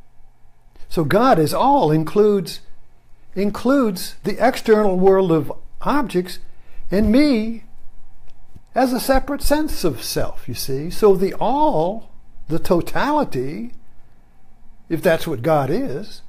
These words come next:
includes me and the world, me as separate from the world.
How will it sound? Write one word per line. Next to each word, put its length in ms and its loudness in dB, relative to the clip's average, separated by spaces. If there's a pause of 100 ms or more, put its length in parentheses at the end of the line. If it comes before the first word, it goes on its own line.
(480)
includes 640 0 (1040)
me 540 2 (1300)
and 300 2
the 100 0
world, 500 0 (480)
me 280 2
as 180 4
separate 420 -2
from 260 0
the 80 0
world. 440 -4